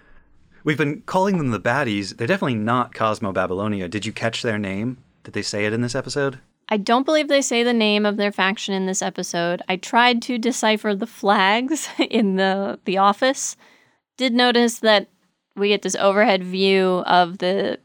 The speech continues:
Speaker 2: command center, base, small town, whatever it's meant to be. And there are craters all over. So clearly there have been attempted strikes against it.
Speaker 1: Or they, they occupied it after bombing it.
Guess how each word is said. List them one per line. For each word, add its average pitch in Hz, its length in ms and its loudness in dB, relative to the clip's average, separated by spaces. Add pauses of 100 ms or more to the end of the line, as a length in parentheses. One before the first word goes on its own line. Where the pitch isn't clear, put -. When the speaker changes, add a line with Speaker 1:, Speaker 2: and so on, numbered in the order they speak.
(120)
Speaker 2:
command 269 400 -2
center, 262 340 0
base, 247 840 -2 (220)
small 214 340 0
town, 214 440 2
whatever 214 240 2
it's 196 180 0
meant 185 200 -2
to 220 80 -4
be. 175 320 -4 (300)
And 208 100 2
there 202 220 4 (180)
are 196 140 2
craters 233 540 2
all 175 200 4
over. - 420 -4
So - 140 -8
clearly 208 360 0
there 185 140 2
have 180 140 -2
been 185 160 0
attempted 190 640 -2
strikes - 540 -2
against 170 480 -4
it. - 220 -4 (300)
Speaker 1:
Or 147 380 4
they, 120 540 0 (340)
they 120 280 2
occupied 110 560 0
it 98 160 -2
after 98 300 -2
bombing 87 360 -2
it. - 240 -10